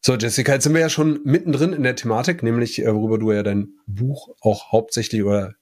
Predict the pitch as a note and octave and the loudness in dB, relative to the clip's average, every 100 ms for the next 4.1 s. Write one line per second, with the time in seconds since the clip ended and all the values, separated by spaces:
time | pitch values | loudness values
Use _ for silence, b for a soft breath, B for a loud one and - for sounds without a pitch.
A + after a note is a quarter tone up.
0 | - G#2+ G2+ G#2 G#2 A2 G#2+ A2 A2+ G#2+ | -4 0 2 2 2 -2 -2 0 0 0
1 | G#2+ B2 - A#2+ D#3 C3 C3+ B2 A2+ A#2 | 0 -2 -2 0 0 -2 0 0 0 -2
2 | A#2+ - - - A2+ A2 A2 G2+ A2+ D#3+ | -4 -8 -8 -2 0 0 -4 -2 0 2
3 | G3 A3 B B B B B - C3 C#3 | 2 0 B B B B B 0 2 2